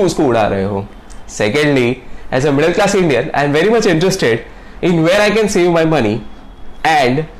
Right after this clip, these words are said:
मैं अच्छे से अच्छी travel भी कर पाऊँ, Correct? So दोस्तों, इस ऐप को यूज़ करो, इसके इस feature, feature को यूज़ कर लो। मुझे पता है कि आप में से बहुत सारे लोगों ने इस ऐप को already use कर लिया होगा कहीं ना कहीं, one point of time in life। आप मुझे बताना नीचे comment section में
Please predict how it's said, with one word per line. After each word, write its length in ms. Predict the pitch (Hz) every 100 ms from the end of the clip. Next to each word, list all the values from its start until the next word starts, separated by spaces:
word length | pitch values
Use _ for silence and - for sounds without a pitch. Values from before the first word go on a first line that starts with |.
| -
मैं 260 | 143 165 -
अच्छे 220 | - 226
से 120 | 214
अच्छी 180 | 196 202
travel 380 | - 156 151 156
भी 180 | 160 220 - - -
कर 120 | 117
पाऊँ, 320 | - - 101 104 - -
Correct? 320 | 185 - - - - -
So 120 | 175
दोस्तों, 420 | 185 185 226 233 165 - 165
इस 100 | -
ऐप 260 | 147 165
को 80 | 220
यूज़ 260 | 196 190 190
करो, 160 | 190
इसके 200 | 185 175
इस 160 | 180 170
feature, 320 | 135 135 165
feature 480 | 165 156 160 139 156
को 120 | 156
यूज़ 340 | 135 139 160 -
कर 80 |
लो। 160 | 143 147
मुझे 240 | 147 143 160
पता 200 | 143 165
है 60 |
कि 80 | 160
आप 280 | 143 143 -
में 160 | 151 156
से 100 | 147
बहुत 240 | 120 139
सारे 160 | 165 151
लोगों 200 | 143 143
ने 60 |
इस 100 | 147
ऐप 160 | 143 113
को 80 | 143
already 220 | 123 135
use 280 | 135 131 131
कर 80 | 117
लिया 180 | 127
होगा 140 | 131 143
कहीं 180 | 131 113
ना 80 |
कहीं, 280 | 131 131 131
one 200 | 113 127
point 180 | 127 127
of 160 | 135 131
time 180 | 117 117
in 140 | 127 110
life। 200 | 131 196 - - - - - -
आप 180 | - 220
मुझे 220 | 226 220
बताना 500 | 208 190 180 185 185 151
नीचे 220 | 143 180
comment 340 | 156 156 180
section 340 | 180 - 196 175
में 300 | 170 185